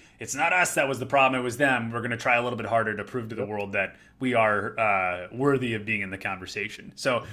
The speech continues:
Speaker 2: Yep.
Speaker 1: I completely agree. Those are not gonna be pushover games. Um, nor will the Jets or the Patriots for that matter, 'cause I think the Jets really got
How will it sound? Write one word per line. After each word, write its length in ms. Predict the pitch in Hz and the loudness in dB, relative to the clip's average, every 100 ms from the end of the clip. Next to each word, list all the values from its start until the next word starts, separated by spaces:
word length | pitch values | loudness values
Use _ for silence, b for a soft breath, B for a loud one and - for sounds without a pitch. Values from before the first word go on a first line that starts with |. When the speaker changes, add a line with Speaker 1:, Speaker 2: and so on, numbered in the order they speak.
| 95 | -6
Speaker 2:
Yep. 60 | 92 | 0
Speaker 1:
I 80 | |
completely 420 | 120 120 135 120 113 | 0 0 -2 0 -2
agree. 200 | 101 110 | -2 -4
Those 260 | 101 104 107 | -2 -4 -4
are 60 | |
not 180 | 104 98 | -4 -4
gonna 120 | 113 | -4
be 80 | 101 | -8
pushover 440 | 95 90 113 104 | -8 -8 -6 -6
games. 380 | 104 104 101 98 - B B | -4 -4 -6 -8 -14 B B
Um, 540 | 113 110 92 92 90 87 b b - | -2 0 -2 -6 -10 -16 b b -2
nor 180 | 170 202 | 2 4
will 160 | 160 | 4
the 120 | 135 117 | 2 4
Jets 280 | 135 131 127 | 4 4 4
or 120 | 123 | -2
the 60 | 113 | 0
Patriots 420 | 120 117 135 - | 0 0 0 -2
for 120 | 139 | 0
that 140 | 131 123 | 0 4
matter, 280 | 131 143 | 4 4
'cause 160 | 139 120 | 0 -2
I 60 | 117 | -2
think 160 | 110 | -4
the 80 | 101 | -4
Jets 320 | 104 123 120 | 0 2 2
really 280 | 117 127 120 | 2 -2 0
got 300 | 110 104 101 | 0 0 0